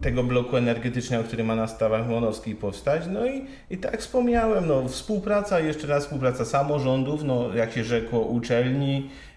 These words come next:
y, większych ośrodków akademickich typu Politechnika Śląska, czy może Akademia Górniczo-Hutnicza w Krakowie. Y, pierwszy taki typu obiekt w Europie, no, potencjał ogromny, no,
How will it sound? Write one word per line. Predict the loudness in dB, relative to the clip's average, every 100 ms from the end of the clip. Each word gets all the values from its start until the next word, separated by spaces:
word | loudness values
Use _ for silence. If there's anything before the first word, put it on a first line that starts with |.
| -2
y, | 2 2 0 -4 -8
większych | 0 0 2 0 0
ośrodków | 0 2 0 0 -2
akademickich | -2 2 2 2 0 -2 -4 -4
typu | -2 -2 0
Politechnika | 0 0 0 0 -2 0 -2
Śląska, | -2 0 0 0 0 -2
czy | 0 -2
może | -2 -2
Akademia | 0 0 0 2 0
Górniczo-Hutnicza | 0 0 0 0 0 0 -2 0 -2
w | 0
Krakowie. | -2 0 0 0 -2 -6 -16 -20 _ -6
Y, | 0 2 2 0 -4 -8 -18 -14 -12 -12 -14 -16 -20 -20 -20 -6
pierwszy | 0 0 0 -4
taki | -2 -2 -4 -8
typu | -8 -8 -4 -2 2
obiekt | 2 2 -2 -2 -12 -18
w | -12 -2
Europie, | 2 4 4 2 -2
no, | -2 -2 -2 0
potencjał | 0 0 -2 0 0 2
ogromny, | 0 2 2 2 0
no, | 0